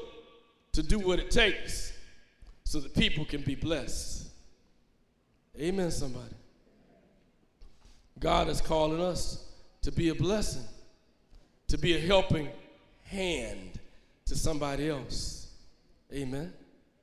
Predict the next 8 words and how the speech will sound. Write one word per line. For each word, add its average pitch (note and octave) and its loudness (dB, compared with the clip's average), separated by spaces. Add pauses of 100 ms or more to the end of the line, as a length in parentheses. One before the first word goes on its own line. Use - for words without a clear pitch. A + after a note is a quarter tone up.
(600)
God F3 6
is D3+ 2
calling E3 2
us - -2 (640)
to D3+ 0
run F3+ 2
the E3+ 0
race, - 2